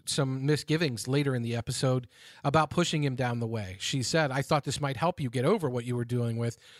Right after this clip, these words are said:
but clearly I don't think you're ever gonna get, you're, you're ever gonna get rid of it." So she definitely did enable him. She was the Alfred to his Batman in, in a way, but she was also,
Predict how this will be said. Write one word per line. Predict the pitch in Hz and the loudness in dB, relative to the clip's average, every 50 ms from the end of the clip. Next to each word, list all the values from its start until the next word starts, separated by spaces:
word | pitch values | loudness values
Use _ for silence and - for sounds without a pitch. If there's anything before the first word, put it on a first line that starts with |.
| - - | -6 -4
but | - 143 | -4 0
clearly | - 185 190 190 185 180 165 | 2 2 2 4 4 2 2
I | 151 | 2
don't | 156 165 147 | 2 0 -2
think | - 156 - | -4 -4 -2
you're | 160 143 147 | 0 2 2
ever | 160 165 170 | 2 2 0
gonna | 151 147 123 | -2 -2 -4
get, | 117 123 117 110 - | -2 -4 -6 -4 -2
you're, | 139 139 147 | 0 0 2
you're | 135 135 143 | 2 2 2
ever | 165 170 170 | 2 2 0
gonna | 160 156 127 110 | -2 -2 -2 -2
get | 110 107 - | -4 -6 -6
rid | 101 90 | -6 -8
of | 92 90 | -6 -8
it." | 90 85 - | -8 -6 0
So | - - 156 147 151 147 - _ _ _ _ - - _ | 2 4 6 6 4 2 -2 _ _ _ _ -20 -16 _
she | - - - 208 196 | -4 -2 0 0 2
definitely | 175 196 202 - 240 220 202 180 170 | 2 2 0 2 0 -2 0 0 0
did | 156 160 151 | 0 2 2
enable | 151 160 175 165 139 127 | 2 2 0 0 0 0
him. | 113 120 110 101 98 95 113 | 0 0 -2 -4 -6 -10 -8
She | - - - 151 | -4 -2 0 2
was | 151 175 180 160 | 2 2 2 2
the | 160 147 | 2 2
Alfred | 143 131 127 123 - 135 120 - | 2 2 0 0 -2 -4 -4 -4
to | - 139 | -2 0
his | 127 113 120 107 | 0 0 0 0
Batman | - 135 127 120 - 131 123 120 117 | -2 -2 -2 -2 -2 -2 -2 0 0
in, | 120 117 120 | 0 -2 -2
in | - 131 127 123 | -2 -2 -2 0
a | 120 | 0
way, | 117 131 143 147 131 120 110 107 - - - - - - | 0 2 2 2 2 0 -4 -6 -8 -12 -18 -20 -6 0
but | 143 170 175 - | 2 2 2 2
she | - - 208 | 0 0 2
was | 202 196 170 175 | 2 2 2 4
also, | 131 - - - 220 202 190 185 | 2 2 4 4 4 4 4 2